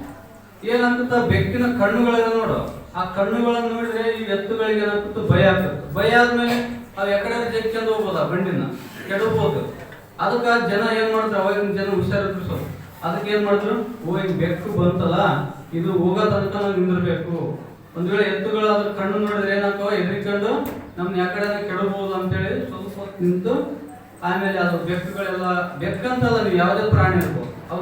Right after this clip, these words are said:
ದಾಟಿದ ಮೇಲೆ ಏನಾಗ್ತದೆ? ಮುಂದಕ್ಕೆ ಹೋಗ್ತದೆ. ಅದನ್ನ ನಾವೇನ್ ಮಾಡಿ ಇವತ್ತಿಗೆ ಅದನ್ನ, ಏ, ನಮ್ಮ ಅಪ್ಪ ಯಾಕೆ ನಿಂದ್ರಿಸಿದ್ರು ಬಂಡಿ, ಈಗ ಬೆಕ್ಕು ಹೋಯ್ತಾರೆ, ನಾನು ನಿಂದ್ರಿಸೋಣ ಅಂತ ನಿಂದ್ರಿಸಕ್ಕೆ. ಅದಕ್ಕೆ ಕಾರಣ ಆತ ಯಾಕೆ ನಿಲ್ಸಿದ್ನ, ನೀ ಯಾಕೆ ನಿಂದ್ರಿಸ್ತೀರಿ? ಇವಾಗ ಏನ್ ಎತ್ತಿನ ಬಂಡಿ ಅದಾವ,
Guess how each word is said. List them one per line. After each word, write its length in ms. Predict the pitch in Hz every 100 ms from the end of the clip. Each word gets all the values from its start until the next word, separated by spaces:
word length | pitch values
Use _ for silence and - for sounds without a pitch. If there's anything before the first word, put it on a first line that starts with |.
| 180
ದಾಟಿದ 320 | 196 208 214 214
ಮೇಲೆ 120 | 196 190
ಏನಾಗ್ತದೆ? 360 | 190 185 240 180
ಮುಂದಕ್ಕೆ 260 | 180 180
ಹೋಗ್ತದೆ. 220 | 151 147 - - - - - - - - - -
ಅದನ್ನ 300 | - 269 269 269 269 254
ನಾವೇನ್ 320 | 254 247 254 262
ಮಾಡಿ 160 | 254 254
ಇವತ್ತಿಗೆ 380 | 247 247 247 247 247
ಅದನ್ನ, 220 | 247 247 277 - - - - - -
ಏ, 80 | 214
ನಮ್ಮ 120 | 214 208
ಅಪ್ಪ 120 | 214 226
ಯಾಕೆ 180 | 220 220 196
ನಿಂದ್ರಿಸಿದ್ರು 480 | 196 208 202 - 185
ಬಂಡಿ, 200 | 190 202 208
ಈಗ 180 | 170 156
ಬೆಕ್ಕು 200 | 175 -
ಹೋಯ್ತಾರೆ, 340 | 190 185 175 160
ನಾನು 160 | 160 190 185
ನಿಂದ್ರಿಸೋಣ 360 | 180 - 170 160
ಅಂತ 100 | 151 151
ನಿಂದ್ರಿಸಕ್ಕೆ. 440 | 175 - - - - - - - - - -
ಅದಕ್ಕೆ 220 | 185 208 202
ಕಾರಣ 220 | 233 240 -
ಆತ 120 | - 233
ಯಾಕೆ 160 | 233 233 214
ನಿಲ್ಸಿದ್ನ, 360 | 208 - 196 214 202
ನೀ 80 | 202 208
ಯಾಕೆ 160 | 196 180
ನಿಂದ್ರಿಸ್ತೀರಿ? 460 | 170 - 170 170 190 - - 175
ಇವಾಗ 180 | 208 208
ಏನ್ 100 | 202 190
ಎತ್ತಿನ 200 | 185 214
ಬಂಡಿ 180 | 214 208 196
ಅದಾವ, 180 | -